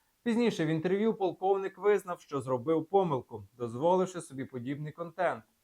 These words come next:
Також він пообіцяв очиститись від брудних вкидів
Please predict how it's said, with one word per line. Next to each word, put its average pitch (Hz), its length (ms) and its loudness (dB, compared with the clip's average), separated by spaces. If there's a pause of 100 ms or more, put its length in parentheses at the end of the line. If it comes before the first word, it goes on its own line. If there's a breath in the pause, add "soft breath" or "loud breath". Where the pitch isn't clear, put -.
(240)
Також 196 380 0
він 185 160 2
пообіцяв 185 720 2
очиститись 185 800 -6
від 135 140 -4
брудних 127 500 -6
вкидів 190 480 0